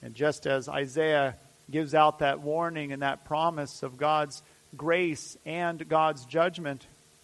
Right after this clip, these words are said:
we see ultimately where we, as Second Corinthians five, we are sent out as God's people to proclaim the message of reconciliation.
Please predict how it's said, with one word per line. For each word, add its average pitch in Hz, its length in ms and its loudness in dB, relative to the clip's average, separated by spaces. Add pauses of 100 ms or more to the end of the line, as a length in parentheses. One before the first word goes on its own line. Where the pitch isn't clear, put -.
(520)
we 165 160 2
see 202 180 2
ultimately 185 560 4
where 175 160 2
we, 196 460 -2
as 147 160 0
Second 175 340 -4
Corinthians 165 460 -8
five, 185 440 2 (360)
we 226 180 2
are 185 140 6
sent 175 400 -4
out 180 340 2
as 147 140 -6
God's 170 340 2
people 170 500 0 (380)
to 208 140 -2
proclaim 220 680 2
the 202 80 2
message 202 460 2
of 175 120 -2
reconciliation. 175 920 -2